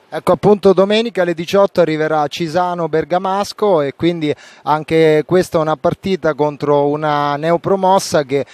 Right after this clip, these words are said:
sta faticando nell'inizio di campionato, ma sicuramente verrà agguerrita per portar via punti qui dal Palace.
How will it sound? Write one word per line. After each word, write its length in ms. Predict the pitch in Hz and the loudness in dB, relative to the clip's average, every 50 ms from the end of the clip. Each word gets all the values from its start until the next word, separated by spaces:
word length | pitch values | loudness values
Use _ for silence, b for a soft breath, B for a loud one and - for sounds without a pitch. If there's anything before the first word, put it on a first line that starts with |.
| B B | B B
sta 220 | B - - 180 | B -4 -4 -2
faticando 1080 | 165 - 175 - - 165 - - 170 170 160 156 156 151 147 143 139 135 135 131 127 127 | 0 0 -2 -2 -2 -8 -4 -2 -2 0 -2 -4 -6 -4 -2 0 2 2 0 0 -2 -4
nell'inizio 600 | 131 135 135 139 143 151 160 170 165 - - 160 | -6 -8 -10 -8 -8 -8 -8 -10 -10 -6 -6 -4
di 120 | 147 147 | -4 -4
campionato, 600 | 139 - 156 156 156 - 202 202 165 143 139 139 | -2 -4 -4 -4 -2 0 0 0 2 0 -2 -4
ma 100 | 135 127 | -6 -8
sicuramente 840 | 123 - - 143 139 151 156 160 170 180 180 165 - - 147 143 131 B B B B B | -8 -10 -8 -2 0 0 0 0 0 -2 -2 -2 -2 -2 0 -2 -2 B B B B B
verrà 580 | B 135 156 165 156 151 156 156 151 151 147 - | B 0 2 2 2 2 2 2 4 2 2 0
agguerrita 640 | 135 139 131 143 160 147 143 147 151 147 - 147 | -4 -6 -4 -4 -4 -2 -2 -4 -4 -2 -4 -4
per 160 | 131 - 135 131 | -4 -4 -4 -4
portar 400 | - 147 147 - - 143 135 127 | -4 -6 -6 -2 -2 -2 -2 -2
via 160 | 127 139 135 | -2 -4 -4
punti 600 | - - 139 139 135 131 - 135 131 131 131 123 _ | -2 -2 -4 -2 -4 -4 -4 -4 -4 -4 -4 -6 _
qui 140 | - 135 | -8 -8
dal 160 | 127 135 131 - | -6 -6 -6 -2
Palace. 500 | - 143 139 131 131 123 - - - | 0 0 2 2 0 -4 -6 -8 -18